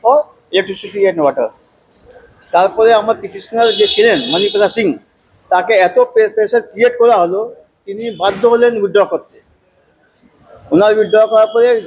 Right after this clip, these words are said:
হাইকোর্টের চিফ জাস্টিস পিল মামলা ছিল, হাইকোর্টের চিফ জাস্টিস যখন ছিলেন, তোমার, "Okay, you withdraw the petition।" উনি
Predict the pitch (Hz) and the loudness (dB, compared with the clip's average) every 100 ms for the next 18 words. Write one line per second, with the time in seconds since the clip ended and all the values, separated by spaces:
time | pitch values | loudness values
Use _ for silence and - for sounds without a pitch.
0 | - _ _ - - 170 180 208 220 214 | -12 _ _ -20 -10 -6 -4 -4 -4 -4
1 | 202 208 214 - 247 214 196 180 180 254 | -4 -4 -4 -2 0 2 2 0 0 -2
2 | 330 _ _ _ - 147 175 196 208 208 | -2 _ _ _ -2 -2 0 0 -2 -2
3 | 208 214 220 196 170 180 202 160 202 254 | -2 -2 -2 -10 -4 -4 -4 -2 2 2
4 | 269 202 202 208 196 196 214 233 185 202 | 0 -2 0 2 2 2 2 2 0 0
5 | 208 185 214 208 208 202 196 196 262 285 | 0 2 2 0 -4 -14 -8 -6 -4 -6
6 | 294 _ _ _ _ _ _ - - 196 | -10 _ _ _ _ _ _ -14 -2 0
7 | 226 | 2